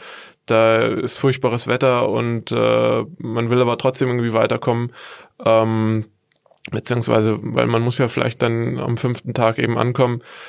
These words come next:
ähm, das gehört da, gehört da schon mit dazu, dass man dann auch mal durch was durch muss, wo man eben keine Lust hat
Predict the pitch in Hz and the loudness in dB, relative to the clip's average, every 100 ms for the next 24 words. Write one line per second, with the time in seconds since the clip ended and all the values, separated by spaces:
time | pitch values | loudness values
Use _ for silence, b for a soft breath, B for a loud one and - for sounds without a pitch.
0 | B _ 120 117 113 113 117 - _ 127 | B _ 0 2 2 0 -2 -6 _ -6
1 | - 123 117 120 117 117 - - 123 123 | -2 0 2 2 2 0 -2 -10 -4 -2
2 | 113 117 120 120 123 123 117 131 123 120 | 0 0 0 0 2 0 0 -2 0 0
3 | 123 117 117 123 117 120 120 123 - 120 | 0 0 -2 -2 -2 -2 -2 -4 -2 0
4 | 117 113 117 120 - 127 123 120 120 120 | 2 2 0 0 0 0 0 0 0 0
5 | 117 117 117 117 117 120 123 117 123 120 | 2 0 -2 -2 -2 -2 0 2 2 0
6 | - 123 117 | 0 0 -2